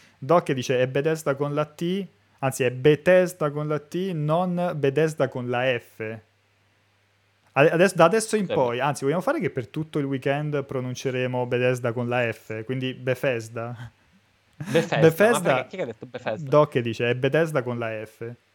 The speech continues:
Speaker 1: Cioè, non è Bethesda con
Speaker 2: Eh.
Speaker 1: la F, quindi Be-, Bethesda.
Speaker 2: Bethesda. Eh, possiamo dire tutto il giorno Bethesda.
Speaker 1: Bethesda non è male. Pronunceremo Bethesda. Ehm, va bene, dai.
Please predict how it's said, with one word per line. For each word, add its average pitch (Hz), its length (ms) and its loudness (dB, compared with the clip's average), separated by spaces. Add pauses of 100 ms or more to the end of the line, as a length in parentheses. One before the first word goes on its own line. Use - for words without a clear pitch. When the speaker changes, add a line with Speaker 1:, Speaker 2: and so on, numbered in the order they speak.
(500)
Speaker 1:
Cioè, 131 180 4
non 156 200 4
è 185 100 6
Bethesda 156 460 2
con 127 100 -4
Speaker 2:
Eh. - 20 -4
Speaker 1:
la 107 280 -4
F, 110 280 -12
quindi 120 280 -6
Be-, 120 240 -4
Bethesda. 113 760 -8 (920)
Speaker 2:
Bethesda. - 680 -8 (180)
Eh, - 100 -2
possiamo 127 300 -8
dire 151 200 -2
tutto - 200 -10
il 147 80 -4
giorno 151 200 -6
Bethesda. 151 440 -2
Speaker 1:
Bethesda 160 400 -2
non 107 160 -8
è 104 60 -10
male. 113 400 -14 (640)
Pronunceremo 151 500 -2
Bethesda. 123 640 -6 (640)
Ehm, 143 1400 2
va 202 140 6
bene, 120 380 2
dai. 143 400 2